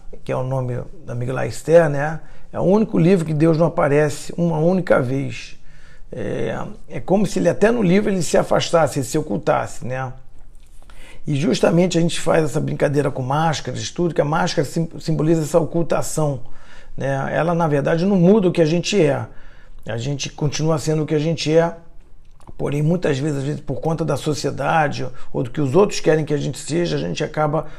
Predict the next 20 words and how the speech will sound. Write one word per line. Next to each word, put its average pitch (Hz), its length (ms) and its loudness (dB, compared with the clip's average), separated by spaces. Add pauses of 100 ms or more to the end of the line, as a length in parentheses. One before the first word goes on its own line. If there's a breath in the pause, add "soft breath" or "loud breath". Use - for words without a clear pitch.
(160 loud breath)
ocultando 160 600 2
realmente 147 460 0
quem 165 140 -2
a 156 80 0
gente 151 340 -2
é 160 280 2 (340 loud breath)
e 147 80 0
a 147 40 2
gente 151 180 -2
deixa 165 300 2
de 147 60 -4
ser 170 280 2
nós 165 280 2
mesmos, 135 380 -2
entendeu? 143 480 -4 (460 loud breath)
Por 143 120 0
isso 175 180 0
que 180 140 4
a, 160 180 8
a, 131 540 -4